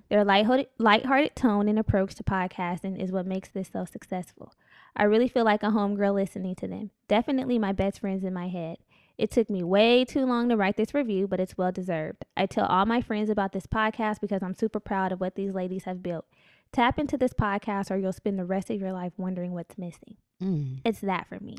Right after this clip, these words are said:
Speaker 2: It's the what's missing.
Speaker 1: Tap in or miss out.
Speaker 2: It's the fomo.
Speaker 1: It's your choice. The choice is yours.
Speaker 2: It's the fomo.
Speaker 1: Thank you, Winnie.
Speaker 2: Thank you so much. We appreciate it.
Speaker 1: We appreciate you.
Speaker 2: Um, another thing that you can be doing is joining us over on Patreon.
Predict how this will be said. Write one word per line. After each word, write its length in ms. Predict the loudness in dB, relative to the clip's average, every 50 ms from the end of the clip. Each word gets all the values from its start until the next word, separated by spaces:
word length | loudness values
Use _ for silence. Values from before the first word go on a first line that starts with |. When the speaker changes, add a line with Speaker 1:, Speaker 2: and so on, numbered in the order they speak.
| 0
Speaker 2:
It's 140 | 0 2 4
the 100 | 6 6
what's 220 | 6 6 6 4
missing. 160 | 4 4 6 6
Speaker 1:
Tap 200 | 6 6 4 4
in 180 | 2 2 2 0
or 60 | -2
miss 260 | -2 -4 -4 -4 -6
out. 160 | -10 -10 -12 -12 -4 -2
Speaker 2:
It's 120 | -2 0 0
the 120 | -2 -8
fomo. 300 | -2 2 4 4 6 6
Speaker 1:
It's 100 | 6 6
your 140 | 6 6 4
choice. 320 | 4 2 2 2 2 2
The 100 | 0 -4
choice 300 | -4 -2 -2 -2 -2 -2
is 100 | -4 -6
yours. 300 | -6 -8 -10 -10 -12 -12 -14 -16 -16
Speaker 2:
It's 100 | -18 -18
the 100 | -20 -18
fomo. 140 | -12 -4 0
Speaker 1:
Thank 240 | 0 0 2 4 4
you, 100 | 4 4
Winnie. 400 | 4 4 4 4 4 2 2 -2 -6 _ _ _ _ _ _ _ _
Speaker 2:
Thank 240 | 2 4 4 4 4
you 80 | 4 4
so 220 | 6 8 8 8
much. 420 | 8 8 8 8 6 4 2 0 2
We 140 | 2 2
appreciate 580 | 4 4 2 2 2 2 2 2 2 2 2 2
it. 80 | 4 4
Speaker 1:
We 40 | 2
appreciate 600 | 2 2 0 -2 -2 -2 -2 -4 -4 -4 -4 -4 -6
you. 200 | -4 -4 0 4
Speaker 2:
Um, 420 | 6 8 8 8 8 8 6 6 4
another 400 | 2 2 4 4 6 6 6 4
thing 320 | 4 4 2 2 2 0 -2
that 60 | -2
you 200 | -2 -2 -2 -2
can 120 | -2 -2 0
be 140 | 0 0
doing 540 | 2 4 4 4 6 4 4 2 0 -2 -4 -4
is 140 | -4 -4 -2
joining 320 | 0 0 0 0 0 0
us 140 | -2 -2 -2
over 180 | -2 -2 -2 -2
on 80 | -2
Patreon. 560 | -2 -2 -2 0 0 0 0 0 0 -2 -4